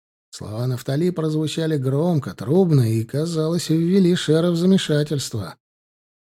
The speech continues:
Я глянул на Наливкина, что выступил вместе с душманом, тот шепнул мне. Спросил Шера, он ли командует теперь аистами.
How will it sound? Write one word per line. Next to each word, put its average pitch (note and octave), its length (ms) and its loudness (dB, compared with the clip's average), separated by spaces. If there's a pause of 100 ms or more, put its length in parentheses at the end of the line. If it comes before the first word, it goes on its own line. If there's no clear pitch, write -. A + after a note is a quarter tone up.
Я G2+ 300 -8
глянул A2 440 -2
на B2 140 2
Наливкина, B2+ 720 -2
что G2 200 -8
выступил G#2+ 460 -4
вместе A2 380 -2
с G2+ 100 -8
душманом, D#3 560 -2
тот C3+ 200 -6
шепнул C#3+ 460 0
мне. D#2+ 380 -8 (800)
Спросил F2+ 640 -10
Шера, F#2 440 -8
он G2+ 240 -4
ли F#2+ 140 -6
командует A2+ 720 -4
теперь B2 360 -2
аистами. F2+ 840 -4